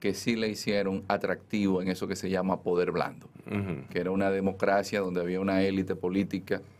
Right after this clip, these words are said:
Speaker 1: que estaba más comprometida con el futuro de su pueblo. No así de una élite política cooptada por sectores económicos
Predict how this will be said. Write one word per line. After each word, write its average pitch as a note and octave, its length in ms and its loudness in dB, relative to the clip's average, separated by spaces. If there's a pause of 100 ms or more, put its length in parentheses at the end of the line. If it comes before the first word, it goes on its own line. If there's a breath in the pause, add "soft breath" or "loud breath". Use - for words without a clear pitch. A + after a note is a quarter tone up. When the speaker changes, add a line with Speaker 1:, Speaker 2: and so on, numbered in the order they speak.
(300 soft breath)
Speaker 1:
que - 100 -6
estaba F#2+ 600 2
más G2 340 2
comprometida F#2+ 760 0
con F2+ 160 -4
el E2 80 -4
futuro F#2 360 -2
de E2+ 100 -6
su D#2+ 140 -10
pueblo. C2 340 -8 (360 soft breath)
No F#2+ 260 0
así G2+ 280 -2
de G2 160 2
una F#2 240 0
élite F#2 320 -2
política F#2+ 480 -2
cooptada F#2 720 -2
por - 140 -6
sectores F#2 500 -6
económicos F2+ 640 -4